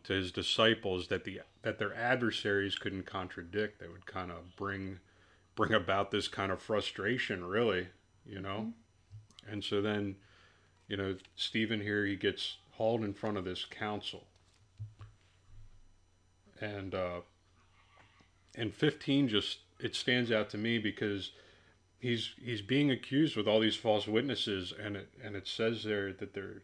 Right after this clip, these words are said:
Speaker 1: they're looking at him s-, just steadfastly. They're just focused on him. And, and he has the face as the face of an angel. He's just beaming,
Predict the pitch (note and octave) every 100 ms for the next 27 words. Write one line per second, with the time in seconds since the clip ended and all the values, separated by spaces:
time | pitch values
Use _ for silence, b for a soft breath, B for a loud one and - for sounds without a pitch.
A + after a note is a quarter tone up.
0 | _ F#2+ F#2+ B2+ B2 G#2+ G2+ F2+ F2 -
1 | - _ _ - - - B2 A#2+ - F#2
2 | F2+ - F#2+ F#2 F#2 G2+ - - A#2+ B2
3 | A#2 - G2 F#2 F#2 - _ b b b
4 | b b - A#2 A2 - G#2 G2 F#2+ _
5 | _ - A2 A2 G2 - - A2+ A2+ G#2
6 | F#2 - F#2 - G#2 - F#2 F#2 F#2+ F2
7 | E2+ E2+ F2 - F#2+ G#2 F2+ D#2+